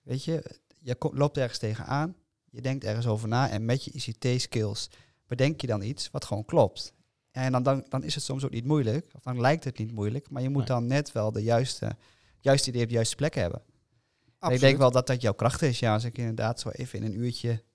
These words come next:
Speaker 1: in drie minuten zitten we al, eh, je meest
Speaker 2: Ja.
Speaker 1: inschat, dan denk ik, ja,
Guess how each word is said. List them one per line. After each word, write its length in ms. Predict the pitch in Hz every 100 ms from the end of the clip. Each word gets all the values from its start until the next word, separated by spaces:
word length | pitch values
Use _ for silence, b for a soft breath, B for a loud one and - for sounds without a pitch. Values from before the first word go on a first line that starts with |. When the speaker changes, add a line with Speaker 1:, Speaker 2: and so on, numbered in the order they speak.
| _
Speaker 1:
in 160 | - 110
drie 160 | 127 127
minuten 300 | 135 123 120
zitten 220 | 117 -
we 60 |
al, 280 | 92 101 104
eh, 160 | 107 107 117
je 140 | 117
meest 220 | 120 117 156
Speaker 2:
Ja. 80 |
Speaker 1:
inschat, 400 | 117 131 - 104
dan 80 | 107
denk 120 | 113
ik, 60 | 113
ja, 100 | -